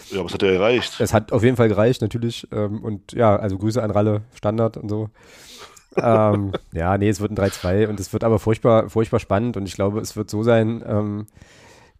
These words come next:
Speaker 2: also dass wir es tatsächlich aus der Kurve heraus, äh, ziehen. Also es wird so sein, dass es, dass das Spiel zwei zwei steht, äh, bis irgendwie zur dreiundneunzigsten Minute und dann, ähm,
Speaker 1: Dann schreien wir den Ball ins Tor.
Speaker 2: und dann schreien wir den Ball ins Tor, so wird's kommen.
Speaker 1: Dann,
Speaker 2: Sag ich
Speaker 1: dann
Speaker 2: dir,
Speaker 1: müssen
Speaker 2: das
Speaker 1: wir, dann müssen wir aber in der zweiten Halbzeit auf die Südtribüne spielen,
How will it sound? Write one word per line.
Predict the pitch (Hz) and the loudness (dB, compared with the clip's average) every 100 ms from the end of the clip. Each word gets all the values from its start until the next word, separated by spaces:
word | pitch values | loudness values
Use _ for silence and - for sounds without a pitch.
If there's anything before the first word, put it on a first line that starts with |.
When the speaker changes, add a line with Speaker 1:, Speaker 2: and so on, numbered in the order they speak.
| - | -6
Speaker 2:
also | 110 107 | -2 2
dass | 117 - | 0 4
wir | 143 | 4
es | |
tatsächlich | 143 117 127 139 | 4 2 2 2
aus | 113 | 2
der | 117 | 0
Kurve | - 110 127 | 0 2 4
heraus, | 101 95 - | 4 2 0
äh, | - 107 104 107 | -4 -2 -4 -6
ziehen. | - 107 101 | -6 -6 -4
Also | - 95 | -4 -6
es | - | -4
wird | 107 | -4
so | 113 | 0
sein, | 123 123 | 2 2
dass | 113 113 | 2 -4
es, | - | -6
dass | 110 - | -8 -6
das | - | -6
Spiel | 120 | -6
zwei | - 113 | -2 -2
zwei | - 110 | 0 -2
steht, | - 147 143 | 0 -2 -2
äh, | - 117 117 | -6 -4 -4
bis | 110 | -4
irgendwie | 120 117 | -4 -4
zur | 120 104 | -2 0
dreiundneunzigsten | 107 120 120 131 - | 2 0 -2 -4 -4
Minute | 107 120 135 127 | -2 0 0 0
und | 107 | 0
dann, | 104 110 117 - | 0 0 -2 -4
ähm, | 110 107 107 | -2 0 0
Speaker 1:
Dann | 104 | -2
schreien | 95 - 92 101 101 | -2 -2 -2 -2 -2
wir | |
den | 98 92 | -4 -4
Ball | 90 | -6
ins | 90 - | -8 -12
Tor. | 92 90 | -6 0
Speaker 2:
und | |
dann | 113 110 | 0 2
schreien | 104 123 | 2 2
wir | 117 | 2
den | 98 | 2
Ball | 98 | 0
ins | 113 | -2
Tor, | 101 95 | -4 -4
so | 95 | -4
wird's | 107 | -4
kommen. | 101 101 | -4 -6
Speaker 1:
Dann, | 95 - | -8 -2
Speaker 2:
Sag | 101 | 0
ich | 101 | 0
Speaker 1:
dann | |
Speaker 2:
dir, | 107 | 0
Speaker 1:
müssen | 113 | 0
Speaker 2:
das | 135 | 2
Speaker 1:
wir, | 120 | 2
dann | 107 | 2
müssen | 117 135 | 2 2
wir | |
aber | 131 | 2
in | 120 | 2
der | 110 | 0
zweiten | 113 127 135 | 0 -2 -2
Halbzeit | 131 - 127 | -6 -4 -8
auf | 104 | -8
die | 101 | -10
Südtribüne | 156 - 92 90 | -8 -6 -6 -8
spielen, | - 87 85 | -8 -4 -6